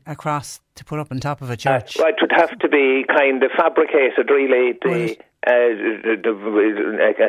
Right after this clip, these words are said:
Speaker 2: contractor will be needed to fabricate one.
Speaker 1: Yeah.
Speaker 2: And then the, the, the, the, the kind of the casing around it will, will have to be made again. So it will cost a good bit of money, actually. But anyway, I'm determined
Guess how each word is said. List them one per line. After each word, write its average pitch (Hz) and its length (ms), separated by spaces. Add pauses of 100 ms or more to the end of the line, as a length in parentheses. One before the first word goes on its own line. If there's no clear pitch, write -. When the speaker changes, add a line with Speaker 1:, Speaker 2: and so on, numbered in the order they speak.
Speaker 2:
contractor 123 540
will 110 80
be 117 100
needed 110 360
to - 80
fabricate 117 640
one. 104 300 (180)
Speaker 1:
Yeah. 147 280
Speaker 2:
And 113 100
then 123 360
the, 113 300
the, 98 80
the, 110 300
the, 113 180
the 113 100
kind 113 240
of 107 80
the 117 80
casing 127 560
around 123 400
it 110 160
will, 110 320 (600)
will 110 160
have - 340
to 113 80
be 120 100
made 113 300
again. 113 380 (100)
So 107 320 (500)
it - 200
will 151 140
cost 156 220
a 160 60
good 156 180
bit 127 160
of 131 140
money, 147 340
actually. 113 600 (520)
But 120 220
anyway, 127 260
I'm 117 280
determined 123 680